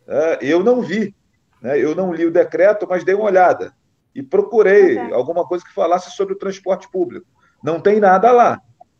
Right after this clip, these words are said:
Speaker 1: E aí?
Speaker 2: Não.
Speaker 1: Como é que vai ser? O supermarket, por exemplo, funcionava, acho que até dez horas da noite nos dias de semana. Se eles tocarem essa, é, é, essa, esse horário igual era antigamente, antes do, de,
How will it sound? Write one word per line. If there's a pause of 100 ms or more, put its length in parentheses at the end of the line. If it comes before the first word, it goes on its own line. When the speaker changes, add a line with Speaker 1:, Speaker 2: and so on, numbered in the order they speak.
(200)
Speaker 1:
E
aí?
Speaker 2:
Não.
Speaker 1:
Como (200)
é
que
vai
ser? (360)
O
supermarket,
por
exemplo, (320)
funcionava,
acho
que
até
dez
horas
da
noite
nos
dias
de
semana. (520)
Se
eles
tocarem
essa,
é, (280)
é,
essa,
esse
horário
igual
era
antigamente, (240)
antes
do, (400)
de,